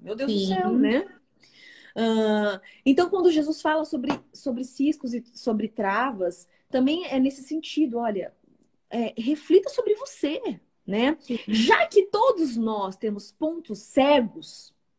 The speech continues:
Speaker 1: sobre nós mesmos, coisas que nós não enxergamos, gente, nós não, nós não nos enxergamos. Nós
Speaker 2: Não,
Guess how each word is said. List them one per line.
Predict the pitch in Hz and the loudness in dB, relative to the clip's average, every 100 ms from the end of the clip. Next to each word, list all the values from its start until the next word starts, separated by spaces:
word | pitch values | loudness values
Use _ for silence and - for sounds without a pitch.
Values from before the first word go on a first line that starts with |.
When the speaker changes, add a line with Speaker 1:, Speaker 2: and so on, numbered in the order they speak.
| _ | _
Speaker 1:
sobre | - 226 202 220 | 0 2 2 2
nós | 214 269 320 214 214 | 4 6 6 2 -2
mesmos, | 254 330 254 - - - _ _ _ - - - | -2 -2 -4 -8 -20 -20 _ _ _ -20 -20 -4
coisas | 285 370 415 339 254 - | -2 0 0 0 -4 -8
que | 294 | -6
nós | 285 277 | -4 -4
não | 247 339 480 | -4 -4 -6
enxergamos, | - 285 240 240 269 269 381 311 214 - _ | -6 -4 -4 -2 -4 -2 -4 -6 -12 -14 _
gente, | - 233 214 170 202 | -2 0 0 -4 -8
nós | 214 240 | -6 -2
não, | 247 311 370 214 | 0 -2 -4 -6
nós | 226 262 254 | -2 -2 0
não | 262 269 294 302 330 | 0 2 2 0 -2
nos | 349 311 | -6 -8
enxergamos. | 285 311 320 269 220 226 202 208 | -8 -8 -8 -6 -6 -6 -4 -2
Nós | 233 170 | 0 0
Speaker 2:
Não, | 156 | -2